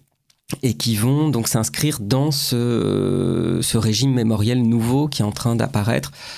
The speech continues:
suite à, euh, à la libération de la parole.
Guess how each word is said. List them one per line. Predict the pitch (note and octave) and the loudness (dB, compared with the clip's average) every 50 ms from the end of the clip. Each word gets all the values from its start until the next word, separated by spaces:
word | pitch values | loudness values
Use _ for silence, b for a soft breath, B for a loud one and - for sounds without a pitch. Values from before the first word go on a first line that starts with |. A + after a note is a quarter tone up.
| B B B | B B B
suite | - - - - - C3+ C3+ C#3 C#3 - - - | -6 -6 -4 -2 0 0 0 -2 -4 -6 -4 -2
à, | A#2+ G#2+ G#2 A2 A2+ G#2+ - | 0 0 0 0 0 0 0
euh, | - - C#2 D#2 E2 E2+ - - - - - - - - - - _ _ - - | 0 0 0 0 0 0 0 0 -2 -2 -2 -4 -4 -6 -8 -14 _ _ -12 -6
à | - G2 | -4 -2
la | G2+ G2 | 0 0
libération | G#2 G2+ G#2 A2 G2+ F#2+ G#2+ - - B2+ A#2+ | 0 2 0 0 0 0 0 0 0 0 0
de | A2+ | 0
la | G#2+ | -2
parole. | - - G2 F#2+ G#2+ A2 A#2 C3+ D3 | -2 -2 -2 0 0 0 0 0 -2